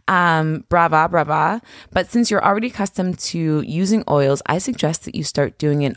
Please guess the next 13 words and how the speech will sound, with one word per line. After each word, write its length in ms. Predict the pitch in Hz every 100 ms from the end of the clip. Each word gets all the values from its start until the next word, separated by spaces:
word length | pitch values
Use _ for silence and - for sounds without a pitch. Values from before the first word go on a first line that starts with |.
| -
oil 240 | 214 277
cleanse 600 | - 135 127 135 185 - - - -
to 120 | -
remove 400 | 180 170 175 190
your 120 | 185
makeup 500 | 156 165 226 - 147
first 680 | - - 254 190 214 - -
before 400 | 185 160 - 160
you 140 | 170 175
use 420 | 165 151 151 156
your 100 | 151
regular 340 | 151 147 175
cleanser. 500 | - - 302 - -